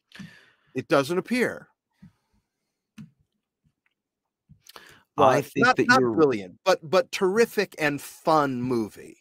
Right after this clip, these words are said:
Speaker 2: Oh, I think you're right. And I think there's proof in that, because they made a movie called Dracula and it was wonderful.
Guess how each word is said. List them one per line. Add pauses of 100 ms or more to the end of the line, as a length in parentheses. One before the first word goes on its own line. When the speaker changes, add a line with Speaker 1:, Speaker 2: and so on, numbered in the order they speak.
Speaker 2:
Oh,
I
think
you're
right.
And
I
think
there's
proof (140)
in
that,
because
they
made
a
movie
called
Dracula
and
it
was
wonderful.